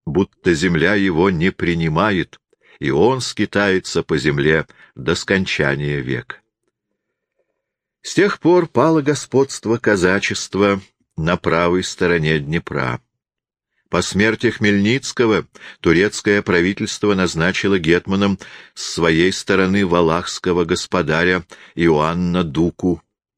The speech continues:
Дука, приехавший в свое новое владение, застал там совершенную пустыню —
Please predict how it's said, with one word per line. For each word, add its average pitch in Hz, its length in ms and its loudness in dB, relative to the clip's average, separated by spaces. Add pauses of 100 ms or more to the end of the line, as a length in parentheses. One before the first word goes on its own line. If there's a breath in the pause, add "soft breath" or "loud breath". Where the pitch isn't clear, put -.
(360)
Дука, 95 560 0
приехавший 82 800 0
в - 80 -8
свое 82 320 0
новое 78 360 2
владение, 78 640 0 (420 loud breath)
застал 82 600 -2
там 117 280 0
совершенную 139 920 0
пустыню — 113 760 -4